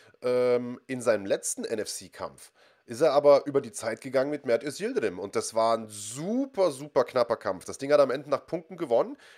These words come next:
Jetzt ist er N-F-C-Champion. Aber ich könnte mir gut vorstellen, dass Mert da Bock hätte auf ein Rematch. Denn ich hab mich mit ein, zwei Leuten unterhalten, äh, die gesagt haben, also man kann schon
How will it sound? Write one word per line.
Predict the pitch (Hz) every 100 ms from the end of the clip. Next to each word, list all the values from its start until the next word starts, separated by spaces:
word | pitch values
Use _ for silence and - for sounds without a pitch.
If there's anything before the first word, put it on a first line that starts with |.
| -
Jetzt | 120
ist | 147
er | 151
N-F-C-Champion. | 151 147 - 139 - 175 196 220 214 - - -
Aber | -
ich | -
könnte | - - -
mir |
gut | - -
vorstellen, | 151 220 -
dass | 170 -
Mert | 98 87
da | 90
Bock | 85 82
hätte | 95 90
auf | 90
ein | 95
Rematch. | 87 107 160 -
Denn | 92 139 262 - - -
ich | 101
hab | -
mich | 147
mit | 143
ein, | 110
zwei | 120 170
Leuten | 123 131
unterhalten, | 123 120 92 90 - 202 220 _ _ _
äh, | - 127 131
die | 110 95
gesagt | 87 82 -
haben, | 110 151 165 -
also | 90 80 73 67
man | 78 80 -
kann | 82 98
schon | - 165 277 -